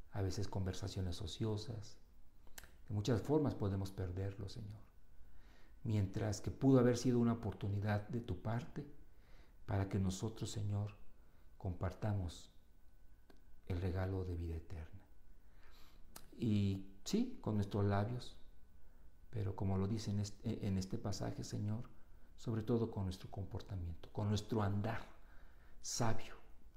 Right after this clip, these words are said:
es decir, el que se apoya, se conduce por la dirección divina, por la di-,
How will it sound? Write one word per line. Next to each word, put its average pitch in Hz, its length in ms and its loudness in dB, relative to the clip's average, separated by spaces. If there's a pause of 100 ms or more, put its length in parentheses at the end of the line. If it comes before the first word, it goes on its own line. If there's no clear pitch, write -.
(220)
es 95 120 -2
decir, 101 400 0 (480)
el 90 180 -4
que 90 420 -2 (300)
se 95 420 -2
apoya, - 680 2
se - 220 -4
conduce 98 600 0 (1160)
por 104 160 2
la 98 80 4
dirección 92 440 0
divina, 85 360 -2
por 98 160 -4
la 92 80 0
di-, 90 160 -2